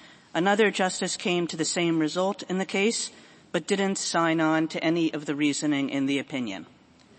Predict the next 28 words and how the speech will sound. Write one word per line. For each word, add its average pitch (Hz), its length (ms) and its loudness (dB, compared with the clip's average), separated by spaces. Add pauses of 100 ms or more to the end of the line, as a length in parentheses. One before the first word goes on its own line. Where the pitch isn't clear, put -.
(720)
The 190 80 -2
question 269 440 4
in 202 120 0
the 185 40 0
case 202 440 0
is 165 200 -4
whether 190 300 2
a 175 80 2
provision 185 560 0
in 156 140 2
a 151 40 4
federal 180 360 0
statute 165 680 0
called 156 340 0
sorna 180 600 2
violates 160 680 2
the 165 80 -4
Constitution. 143 840 -2 (920)
sorna 220 600 4
stands 190 520 0
for 190 120 -4
the 170 80 -6
Sex - 340 -2
Offender 175 380 0
Registration 175 800 -2
and 156 180 2
Notification 151 720 -2
Act. - 380 -10